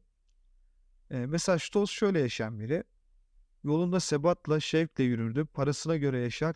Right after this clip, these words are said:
Dakikalarının da, rublelerin de hesabını bilir. Harcadığı heyecanı, ruh gücünü dikkatle ölçüp biçerdi. Şimdi Halit Ayarcı da saatleri ayarlama ölçüsünde, enstitüsünde,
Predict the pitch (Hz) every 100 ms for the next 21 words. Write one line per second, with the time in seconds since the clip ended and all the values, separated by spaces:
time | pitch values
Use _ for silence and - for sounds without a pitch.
0 | - 131 - 151 151 147 160 180 170 135
1 | 135 185 - _ _ _ - 127 131 147
2 | 156 156 175 170 151 170 151 - 135 131
3 | 143 156 127 131 185 - _ _ _ _
4 | _ - 127 127 147 170 165 151 147 127
5 | 135 127 143 202 214 _ _ - 180 -
6 | 151 131 143 135 - 156 139 - 156 127
7 | 160 135 123 123 104 - - _ _ _
8 | _ _ _ _ _ _ _ _ _ _
9 | _ _ _ _ _ 160 175 151 180 170
10 | 175 190 196 208 - 143 147 170 165 147
11 | 139 156 185 147 117 - 113 110 147 196
12 | - - 131 117 - - 92 95